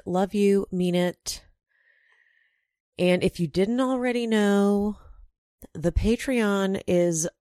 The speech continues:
live and ready for you. It is where I'm going to be covering all of the classic Bravo jams.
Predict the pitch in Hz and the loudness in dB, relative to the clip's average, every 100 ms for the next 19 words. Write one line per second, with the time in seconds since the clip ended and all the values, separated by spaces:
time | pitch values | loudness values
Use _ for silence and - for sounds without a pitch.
0 | _ - 147 160 185 185 185 180 - 151 | _ -8 -4 0 0 2 0 0 -2 -2
1 | 151 143 165 175 190 - 190 175 170 165 | -4 -2 0 2 0 -2 -2 0 0 0
2 | 165 - 151 147 151 143 139 139 135 139 | 0 0 -2 -2 -4 -4 -4 -6 -6 -8
3 | 143 - 143 135 131 127 127 127 131 _ | -8 -6 -6 -6 -6 -6 -6 -8 -10 _
4 | _ _ _ _ _ _ _ _ _ 147 | _ _ _ _ _ _ _ _ _ -10
5 | 147 143 - 143 - 143 135 135 131 127 | -8 -6 -8 -10 -6 -4 -2 -4 -6 -6
6 | 135 - - _ _ _ _ _ _ _ | -6 -10 -18 _ _ _ _ _ _ _
7 | - - 151 151 - 180 - - 143 139 | -10 -4 -2 -2 -2 -4 -4 -4 -2 0
8 | 139 139 - - 127 - - - - - | 0 -2 -4 -4 -4 -4 -8 -10 -8 -10